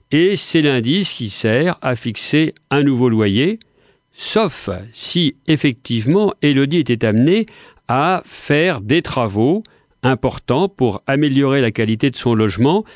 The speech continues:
et de pouvoir en justifier avant de le remettre en location. Dans ce cas, elle pourrait effectivement réajuster le loyer en restant conforme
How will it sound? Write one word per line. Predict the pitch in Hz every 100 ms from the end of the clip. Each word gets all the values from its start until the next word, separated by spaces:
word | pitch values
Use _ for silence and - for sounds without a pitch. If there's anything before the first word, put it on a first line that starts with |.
| - - -
et | 143
de | 156
pouvoir | - 117 170 143
en | 113
justifier | 147 190 - 120 - 170 226 - _ -
avant | 120 120 185
de | 156
le | 123
remettre | 107 131 190 -
en |
location. | 160 151 143 123 110 87 - _ - - _ _
Dans | 110 120
ce | -
cas, | 127 147 202 -
elle | 120 113
pourrait | - 113 135
effectivement | 156 139 113 - 113 98 120 165 202 - - _
réajuster | - 165 190 147 151 - 170
le | 143
loyer | 127 117 120 147 226 247 -
en | 120
restant | 120 127 - 135
conforme | - 117 - 143 110